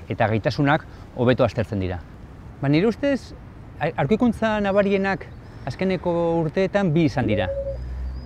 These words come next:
Alde batetik, indar ariketek hartu duten garrantzia, lehenago uste zan nahikoa zela ibiltzarekin edo bizikletan aritzarekin osasuntsu egoteko, baino, eh, gaur egun ikusi da horretaz gain ere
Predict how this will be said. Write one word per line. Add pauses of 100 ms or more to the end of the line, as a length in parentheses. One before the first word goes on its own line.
(120)
Alde
batetik, (920)
indar
ariketek (220)
hartu
duten
garrantzia, (560)
lehenago
uste
zan (160)
nahikoa
zela (180)
ibiltzarekin
edo (500)
bizikletan
aritzarekin (300)
osasuntsu
egoteko, (560)
baino, (180)
eh,
gaur
egun
ikusi
da (400)
horretaz
gain
ere